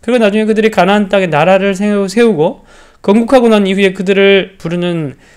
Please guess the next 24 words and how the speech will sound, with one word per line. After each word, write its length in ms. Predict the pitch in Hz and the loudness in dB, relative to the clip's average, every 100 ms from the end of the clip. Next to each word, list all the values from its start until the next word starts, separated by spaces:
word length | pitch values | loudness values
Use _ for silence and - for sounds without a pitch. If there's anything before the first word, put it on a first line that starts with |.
| _ - | _ -14
주변 520 | - 185 190 196 196 | -6 0 2 2 0
이웃 180 | 190 202 | -4 -4
국가들의 420 | 170 170 156 147 | -4 -4 -2 -4
호칭은 580 | 151 180 175 143 196 - | -4 -8 -8 -8 -10 -10
이스라엘 800 | 147 185 185 233 226 208 240 294 - | -8 -4 -4 -2 -2 0 -2 -4 -8
국가, 420 | 262 - 170 - | -6 -2 -2 -2
이스라엘 640 | - 185 - 226 247 311 269 _ | -8 -6 -2 0 0 -2 -6 _
백성, 420 | - 175 - 143 104 | -6 -2 -2 -2 -4
이스라엘 420 | 170 - 214 247 | -6 -2 0 0
민족이었습니다. 840 | 233 202 196 175 151 104 - - - | 0 0 -2 -2 -4 -8 -14 -18 -12
자, 100 | 156 | -4
그런데 220 | 214 202 | 0 0
이스라엘은 560 | 175 - 196 190 165 | -2 -2 2 2 -2
파괴되고 420 | 151 233 226 214 143 | -6 -6 -4 -2 -4
없어졌죠. 500 | - 147 120 - - - - - - - _ _ | -4 -6 -6 -12 -14 -20 -20 -20 -20 -20 _ _
이제 220 | 262 302 | 2 4
그들은 460 | 277 240 240 127 - | 4 2 0 -2 -8
남유다만 800 | - 127 165 214 247 277 269 254 | -6 0 4 4 4 4 2 2
남게 480 | 170 135 143 139 151 | 0 -2 -6 -4 -4
되었고, 560 | 139 120 - 101 135 - | -2 -4 -8 -10 -10 -10
남유다 540 | 120 151 170 214 247 | -6 0 2 2 2
백성들이 920 | 262 254 - 240 240 233 214 214 254 | 0 -2 -2 -2 0 -2 -2 -2 -2
바벨로니아에서, 1040 | - 151 160 151 143 131 110 127 220 320 - - - | -4 -4 -2 -2 -2 -6 -8 -4 -4 -6 -14 -20 -20
어, 120 | 82 | -20